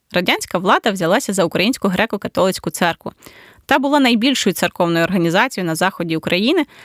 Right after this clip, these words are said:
та підтримувала національно-визвольний рух оун упа. Тому Радянський Союз оцінював Українську греко-католицьку церкву як загрозу контролю ідеологічного життя в регіоні. Як зазначає українська історикиня Наталія Рубльова,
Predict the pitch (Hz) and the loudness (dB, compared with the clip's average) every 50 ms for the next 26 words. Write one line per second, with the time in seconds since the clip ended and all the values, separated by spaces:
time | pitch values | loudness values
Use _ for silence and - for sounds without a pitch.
0 | - - - _ _ _ - 285 381 - 240 - 202 240 302 285 254 202 175 160 | -20 -20 -20 _ _ _ -2 0 0 0 -2 -2 0 2 2 4 4 2 2 0
1 | 160 - - 170 196 233 285 233 175 175 196 202 208 185 170 165 160 156 175 202 | -2 0 0 2 2 2 2 0 0 0 0 0 2 0 2 2 0 0 0 0
2 | 240 - - 165 160 170 196 190 180 175 - - - - - _ _ _ _ _ | 0 0 0 0 2 2 2 2 2 0 0 -2 -2 -2 -4 _ _ _ _ _
3 | _ _ - 202 226 330 539 440 254 226 - - 403 - - - 190 - 185 233 | _ _ -2 0 2 4 4 4 2 2 0 0 -2 -2 -2 -2 -2 0 0 0
4 | 370 - - 196 - - 254 311 269 226 185 170 170 - 175 190 214 240 - - | 0 0 -2 -2 -2 0 2 2 2 4 2 2 0 0 0 0 0 0 0 -2
5 | 185 185 196 185 - - - - 214 190 185 - - 196 202 - 330 - - - | -2 0 0 -2 -4 -6 -4 0 0 0 0 -2 -4 -4 -2 0 -2 0 0 -2
6 | 185 185 240 254 233 226 226 214 233 277 302 220 202 - 180 175 - 196 247 277 | 0 0 2 2 2 2 2 2 2 2 2 2 0 0 0 0 2 2 2 4
7 | 269 214 175 - - 165 170 180 226 - - 196 170 165 160 156 - - 196 196 | 2 2 0 0 -2 0 0 0 0 0 0 0 0 0 0 -2 0 0 0 0
8 | - 175 190 175 170 165 165 - - - - _ _ _ _ _ _ _ _ _ | 0 -2 -2 -2 -2 -2 -2 -4 -6 -8 -12 _ _ _ _ _ _ _ _ _
9 | _ _ _ _ _ - 277 349 - 262 262 214 220 220 - 294 330 320 233 - | _ _ _ _ _ -2 -2 0 2 0 0 0 0 0 0 2 2 0 0 0
10 | - 214 269 - - - 202 - - 170 - 160 - - 240 254 208 202 185 180 | 0 -2 -2 -2 -2 -4 -4 -2 -2 -2 -2 -2 -2 0 0 2 2 0 0 0
11 | - 190 208 190 165 160 - 160 156 185 214 302 392 370 359 | -2 0 0 0 0 0 0 -2 -2 0 0 0 0 0 -4